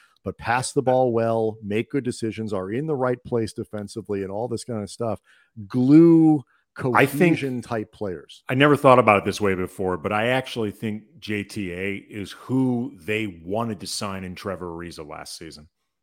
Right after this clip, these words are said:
Speaker 2: Like, I, I think in a lot of, a lot of what you would want from Trevor, at least on paper, but he's just, body doesn't cooperate anymore.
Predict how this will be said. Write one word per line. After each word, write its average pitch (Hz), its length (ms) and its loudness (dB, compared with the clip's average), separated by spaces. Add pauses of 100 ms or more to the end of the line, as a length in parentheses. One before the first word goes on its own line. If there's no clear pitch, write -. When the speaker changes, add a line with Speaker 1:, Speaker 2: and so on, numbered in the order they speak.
(140)
Speaker 2:
Like, 90 120 -8
I, 101 360 -4
I 104 120 -4
think 107 180 -2
in 104 60 -2
a 95 80 -4
lot 101 240 -2
of, 117 180 -6
a - 20 -6
lot 110 220 0
of 123 80 -2
what 113 260 -4
you 107 120 -6
would 98 140 -6
want 92 460 -6 (380)
from 101 200 -4
Trevor, 101 440 -2
at - 80 -12
least 98 260 -8
on 87 180 -8
paper, 110 440 -4 (400)
but 90 140 -4
he's 87 160 -12
just, - 320 -12 (420)
body 90 360 -8
doesn't 80 280 -10
cooperate 110 540 -2
anymore. 117 460 -4